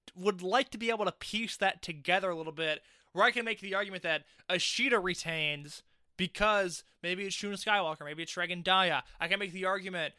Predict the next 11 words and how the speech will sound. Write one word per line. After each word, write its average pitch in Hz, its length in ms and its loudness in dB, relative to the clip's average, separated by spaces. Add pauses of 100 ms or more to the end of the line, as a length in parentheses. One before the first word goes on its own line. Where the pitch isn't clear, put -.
(260)
that 180 200 2 (300)
Eita 220 320 2
retains 165 460 -6
because 165 240 -6
maybe 180 300 2
it's 175 200 0
Yamato, 165 600 6 (240)
maybe 165 280 -4
it's 156 120 -6
Ben 170 360 -8
K, 156 600 0